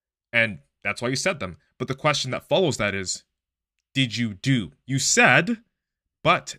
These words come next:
did you do? Did you do anything about it? Okay, did you do anything about it? And now, answering your first question,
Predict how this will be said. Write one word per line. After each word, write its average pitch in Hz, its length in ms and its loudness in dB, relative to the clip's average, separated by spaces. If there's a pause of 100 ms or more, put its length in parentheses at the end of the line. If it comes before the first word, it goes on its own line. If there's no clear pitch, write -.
(140)
did 131 240 2
you 120 160 0
do? 104 360 -4 (1700)
Did 104 100 -12
you 110 60 -10
do 120 120 0
anything 139 300 2
about 78 220 -8
it? - 80 -20 (2000)
Okay, 101 200 -6
did 113 120 -6
you 147 360 -2
do - 40 -
anything 127 300 -2
about 87 220 -4
it? - 80 -10
And 104 60 -8
now, 113 180 -2 (180)
answering 180 300 -2
your 156 100 2
first 143 300 0
question, - 420 -8